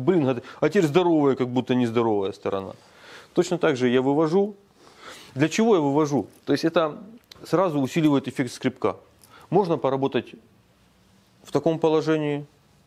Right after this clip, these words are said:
Чтобы с-, глубже проработать, можно вывести в ту линию, которую мне показали. То есть я вывожу, видите, специально я вывожу не вот так, не вот так. Я вывожу ту линию, которая мне была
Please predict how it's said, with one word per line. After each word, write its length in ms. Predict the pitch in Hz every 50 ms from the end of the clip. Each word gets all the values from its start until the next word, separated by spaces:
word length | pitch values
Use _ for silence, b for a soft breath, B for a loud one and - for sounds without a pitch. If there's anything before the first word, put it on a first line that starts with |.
| _ _ _ _ _ _ _ _ _ _ _ _ B B B B B B B B B B B - - - - -
Чтобы 320 | - - 196 190 175 185
с-, 140 | 170 - -
глубже 420 | 208 175 135 185 214 180 147 147 147
проработать, 540 | 147 139 135 131 135 127 123 120 113 -
можно 260 | 135 151 156 139 143 139
вывести 680 | 135 156 175 165 151 147 - - - 139 127 113 - - - _ _ _
в 100 | - -
ту 160 | - 170 160
линию, 320 | 156 160 151 147 135 127
которую 300 | - 127 - 135 127 131
мне 140 | 123 127 120
показали. 580 | - 123 - 131 123 120 123 117 107 98 95 - - _ _ _ -
То 60 | 127
есть 100 | 139 -
я 80 | 139 143
вывожу, 320 | 147 147 147 139 135 143
видите, 260 | 143 208 233 220 135
специально 400 | 123 - 127 - - 143 120 104
я 100 | 107 113
вывожу 320 | 123 120 123 131 123 135 127
не 140 | 123 123
вот 240 | 120 117 123 123 -
так, 300 | - 180 202 214 214 - _ _ _ _ b b b b b b b b b
не 140 | 120 120 120
вот 240 | 117 113 117 113 -
так. 240 | 110 104 101 101 - - - b b b
Я 80 | 127 123
вывожу 340 | 131 139 139 143 123 135
ту 180 | 127 - 135 127
линию, 420 | 120 117 127 156 180 196 214 233 - - - _ _
которая 300 | - 123 - 143 135 139
мне 160 | 127 123 135
была 220 | 135 139 147 147